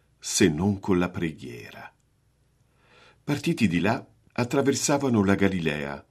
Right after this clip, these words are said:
ma egli non voleva che alcuno lo sapesse. Insegnava infatti ai suoi discepoli e diceva loro: "Il figlio dell'uomo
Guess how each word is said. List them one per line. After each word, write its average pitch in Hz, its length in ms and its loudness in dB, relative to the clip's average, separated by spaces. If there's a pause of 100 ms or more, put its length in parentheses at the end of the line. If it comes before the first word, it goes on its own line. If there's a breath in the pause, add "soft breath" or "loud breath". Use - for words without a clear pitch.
(460 loud breath)
ma 110 160 2
egli 156 320 4
non 139 140 6
voleva 139 400 2
che 131 140 6
alcuno 131 440 2
lo 113 120 2
sapesse. - 840 -8 (1200)
Insegnava 95 640 2
infatti 87 580 -4
ai 82 120 0
suoi 82 200 -6
discepoli 92 760 0
e 90 60 0
diceva 95 460 0
loro: 76 540 -8 (1300)
"Il 92 140 0
figlio 101 300 4
dell'uomo 85 640 -2